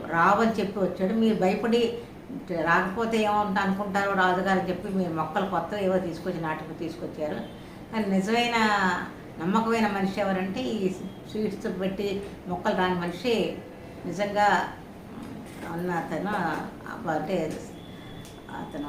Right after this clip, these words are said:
ఏమంటారు, నిజాయితీ పరుడని రాజుగారికి అర్థమవుతుంది."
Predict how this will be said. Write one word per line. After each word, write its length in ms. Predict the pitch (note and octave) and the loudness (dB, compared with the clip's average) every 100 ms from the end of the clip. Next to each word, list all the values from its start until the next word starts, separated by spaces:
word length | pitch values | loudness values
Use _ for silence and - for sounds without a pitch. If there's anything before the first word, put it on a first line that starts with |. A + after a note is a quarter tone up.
| C#3+ | -6
ఏమంటారు, 500 | D3+ F3+ F#3 F#3+ E3+ | -2 -2 0 0 0
నిజాయితీ 440 | E3 E3 A3+ A#3 A#3 | 0 2 4 6 4
పరుడని 640 | A3 G3 G3 A3 A#3+ G3 | 4 4 4 4 4 2
రాజుగారికి 500 | E3+ F3+ F3+ F3 F3 | 4 4 4 2 2
అర్థమవుతుంది." 580 | D#3+ - D3+ C#3 - - | -2 -2 -6 -6 -8 -12